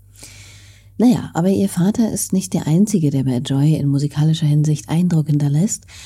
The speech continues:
Auch zum Beispiel ihr Bruder Pablo, einigen von euch vielleicht besser bekannt als Dead Dog,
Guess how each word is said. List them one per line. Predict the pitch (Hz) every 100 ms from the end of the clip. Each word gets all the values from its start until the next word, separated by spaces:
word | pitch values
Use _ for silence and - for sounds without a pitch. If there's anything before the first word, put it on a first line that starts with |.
| - -
Auch | 208
zum | - 208
Beispiel | 190 - 170 -
ihr | 160 147
Bruder | 143 160 190 170
Pablo, | - 175 226 135 - 123 -
einigen | - 139 147 147 139
von | - 139
euch | 139 139
vielleicht | 143 151 165 -
besser | - 202 220
bekannt | 180 165 160 165 165
als | 156 151 - -
Dead | 156 156 -
Dog, | 160 143 151